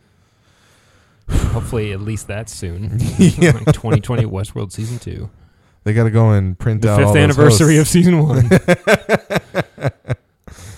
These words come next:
Speaker 2: But, uh, yeah, once again, you can find more episodes of our podcast on westworld dot f m. We're also on iTunes, Stitcher Radio, and Google Play Music.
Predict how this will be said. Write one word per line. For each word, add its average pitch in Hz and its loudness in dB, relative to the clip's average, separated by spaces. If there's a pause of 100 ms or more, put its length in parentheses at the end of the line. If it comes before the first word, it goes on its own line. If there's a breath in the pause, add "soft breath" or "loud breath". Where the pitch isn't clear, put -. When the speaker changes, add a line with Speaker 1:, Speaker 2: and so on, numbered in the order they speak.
(340 loud breath)
Speaker 2:
But, 113 2
uh, 135 4
yeah, 147 2
once 151 4
again, 151 0
you 143 -2
can 135 -4
find 135 -2
more 127 2
episodes 120 -2
of 110 0
our 107 0
podcast 104 -4
on 95 -2
westworld 87 -4
dot 82 -8
f 85 -8
m. 107 -2 (360 loud breath)
We're 87 -4
also 92 0
on 92 0
iTunes, 104 -2
Stitcher 117 -4
Radio, 117 2
and 110 -2
Google 127 2
Play 127 -2
Music. 123 -4